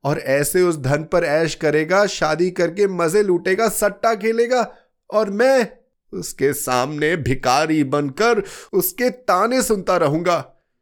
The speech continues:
कि मुझे यह सुख तुमने ही दिया है और उसके लिए मैं तुम्हारा आभारी हूं। मैं तुम्हारी क्या मदद कर सकता हूं?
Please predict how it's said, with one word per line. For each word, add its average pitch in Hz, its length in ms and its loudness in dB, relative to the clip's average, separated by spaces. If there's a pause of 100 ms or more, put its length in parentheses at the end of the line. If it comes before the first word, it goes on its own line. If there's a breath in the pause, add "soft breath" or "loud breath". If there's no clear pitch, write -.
(200)
कि 202 120 -6
मुझे 170 420 2
यह 190 360 2
सुख 233 340 -2 (160)
तुमने 226 300 2
ही 240 160 2
दिया 180 280 0
है 151 320 -2 (320 soft breath)
और 156 180 0
उसके 190 360 0
लिए 190 240 2
मैं 190 280 0
तुम्हारा 175 480 0
आभारी 156 640 0
हूं। 233 220 2 (360)
मैं 131 460 -2
तुम्हारी 151 540 -2
क्या 190 340 2
मदद 233 320 2
कर 220 160 0
सकता 180 380 -2
हूं? 165 460 -2